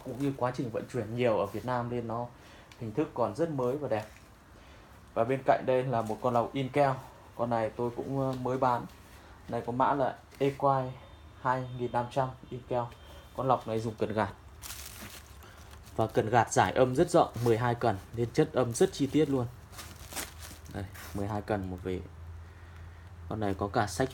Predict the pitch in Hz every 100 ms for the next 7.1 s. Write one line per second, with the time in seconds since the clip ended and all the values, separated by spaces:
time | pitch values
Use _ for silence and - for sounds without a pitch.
0 | 123 117 117 117 117 143 147 - - -
1 | - - - - - - - 110 113 123
2 | 127 110 98 95 95 95 92 95 - -
3 | 117 110 98 104 107 120 98 92 92 95
4 | 92 90 - 98 - 110 110 127 131 117
5 | 113 117 117 107 - - - - - -
6 | 151 151 - - - - 110 131 113 113